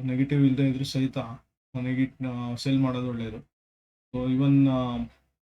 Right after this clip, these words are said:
ಇಲ್ಲಿ Jaicorp ಸಹಿತ ಹಂಗೆ ಆಗಿದೆ.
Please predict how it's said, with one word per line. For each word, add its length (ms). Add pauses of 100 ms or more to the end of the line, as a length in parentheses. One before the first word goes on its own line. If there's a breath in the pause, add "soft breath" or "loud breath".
(100)
ಇಲ್ಲಿ 460
Jaicorp 520 (160)
ಸಹಿತ 320
ಹಂಗೆ 340
ಆಗಿದೆ. 280